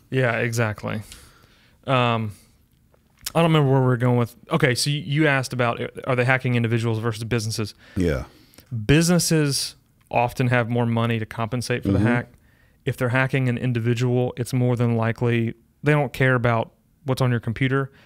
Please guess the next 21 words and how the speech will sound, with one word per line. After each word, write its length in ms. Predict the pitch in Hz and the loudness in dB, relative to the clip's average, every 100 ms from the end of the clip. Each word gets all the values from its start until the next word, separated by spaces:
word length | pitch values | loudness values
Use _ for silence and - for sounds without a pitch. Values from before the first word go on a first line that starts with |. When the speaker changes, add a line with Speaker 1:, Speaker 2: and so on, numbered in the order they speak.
| - _ _ - | -20 _ _ -2
Speaker 1:
They 140 | 127 | 0
care 220 | 131 143 135 | 2 2 4
about, 400 | 123 120 117 - | 2 2 0 -2
well, 280 | 127 120 110 | 0 0 -2
let 100 | 120 117 | -4 -2
me 40 | |
back 100 | 110 | 2
Speaker 2:
Your 80 | 92 | 2
Speaker 1:
up. 80 | 80 | 2
Speaker 2:
identity, 380 | 73 80 90 95 | 2 2 2 2
maybe? 420 | 101 101 104 104 - - | 0 0 0 -4 -10 -2
Speaker 1:
They 140 | 127 | -2
care 240 | 127 170 160 | 2 2 2
about 440 | 139 131 120 - _ - | 2 2 0 -4 _ -4
accessing 960 | 139 139 - 156 147 - 147 143 139 - _ _ _ | -2 -2 0 0 2 0 0 0 -4 -8 _ _ _
information 880 | 139 135 - 127 127 123 127 117 117 - | 0 0 2 2 2 2 0 -2 -4 -6
about 420 | 117 107 120 127 | -6 -2 -2 0
your 140 | 127 117 | -2 -4
person 640 | - 131 117 113 107 107 - _ _ | -2 -2 -2 -4 -4 -6 -12 _ _
to 100 | - - | -10 -4
either 460 | 127 117 110 110 | 0 0 0 -4